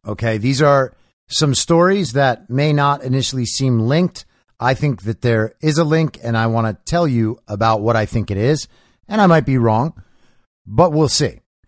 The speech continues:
So this is from Bloomberg on Tuesday, February eighth. Twitter tells U S senator it's cutting ties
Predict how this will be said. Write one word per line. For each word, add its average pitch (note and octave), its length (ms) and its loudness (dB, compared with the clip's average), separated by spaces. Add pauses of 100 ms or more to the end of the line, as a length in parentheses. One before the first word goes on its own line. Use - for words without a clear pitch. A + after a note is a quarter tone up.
(440)
So E3+ 120 4
this F#3+ 160 4
is A#3+ 120 -2
from F#3 400 2
Bloomberg A2+ 840 2 (560)
on C3 500 4 (180)
Tuesday, A#2 380 2
February C3 460 0
eighth. F#2+ 400 -6 (800)
Twitter C4 280 2
tells E3 380 4
U E3 160 4
S D3+ 180 2
senator A2+ 380 0
it's A#2+ 260 -6
cutting G3 340 0
ties A#2 460 2